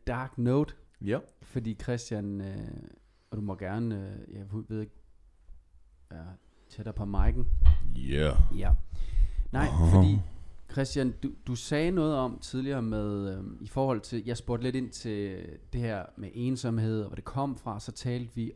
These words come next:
Speaker 1: om, øh, det her, øh, ufrivillige ophold, du havde på et, øh, Rigshospitalet.
Speaker 2: Ja.
Speaker 1: Øh, og, øh, men jeg synes, du sprang lidt let hen over, øh,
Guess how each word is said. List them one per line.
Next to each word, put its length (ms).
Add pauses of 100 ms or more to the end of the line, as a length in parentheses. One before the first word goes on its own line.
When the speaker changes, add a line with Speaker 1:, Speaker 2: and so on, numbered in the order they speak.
Speaker 1:
om, 420
øh, 220 (720)
det 100
her, 520 (640)
øh, 280 (800)
ufrivillige 460
ophold, 320
du 60
havde 240
på 180
et, 60 (120)
øh, 260
Rigshospitalet. 720
Speaker 2:
Ja. 220 (600)
Speaker 1:
Øh, 380 (220)
og, 380
øh, 180 (340)
men 340
jeg 100
synes, 300
du 120
sprang 380
lidt 140 (120)
let 300
hen 240
over, 440
øh, 240